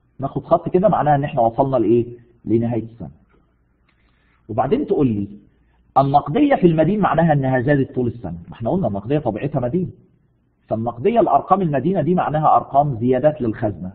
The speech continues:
الخزنة زادت فيها المبالغ دي. النقدية دائن دي معناها أن النقدية انخفضت خلال السنة. يبقى معناها إن إحنا دفعنا المبالغ دي طلعناها من الخزنة. فكم يتبقى لدينا؟ بمنتهى البساطة،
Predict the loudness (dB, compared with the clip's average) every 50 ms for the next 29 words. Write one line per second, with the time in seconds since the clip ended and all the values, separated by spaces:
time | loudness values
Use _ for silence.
0 | -12 -14 -10 -6 -4 -4 -4 -4 -4 -2 -2 0 0 -2 -4 -4 -4 -4 -4 -4
1 | -6 -6 -6 -8 -10 -12 -18 -20 _ _ _ _ _ _ _ _ _ _ _ _
2 | _ _ _ _ _ _ _ _ _ _ _ 2 2 2 4 2 0 0 0 0
3 | 2 2 4 4 4 6 6 6 6 6 4 2 0 0 0 -2 -6 -14 -18 -12
4 | -6 -2 0 0 2 2 2 2 4 4 4 2 2 2 0 0 0 0 -2 0
5 | 4 4 6 6 6 4 2 0 -4 -12 -20 -20 _ _ -8 -4 -4 -4 -4 -2
6 | 2 2 2 4 4 2 0 0 0 -2 -2 -2 -2 0 0 -2 -2 -6 -10 -16
7 | -18 -18 -18 _ _ _ _ _ _ _ _ _ _ _ _ _ _ _ _ _
8 | _ _ _ -4 -2 -2 -2 -2 -2 -2 -2 0 2 2 2 2 0 -2 -2 -2
9 | -2 0 0 0 2 2 2 2 2 -2 -2 -2 0 0 0 0 0 -2 -2 -2
10 | -2 0 0 0 0 0 -2 -4 -4 -4 -6 -8 -8 -10 -12 -12 -14 -16 -20 _
11 | _ _ _ _ _ _ -2 -2 0 2 2 2 2 2 0 0 0 2 0 0
12 | 0 0 -2 -2 -2 -2 -4 -6 -8 -8 -4 -2 -2 -2 -2 -2 -4 -2 0 0
13 | 0 0 -2 -2 -2 -2 -4 -4 -6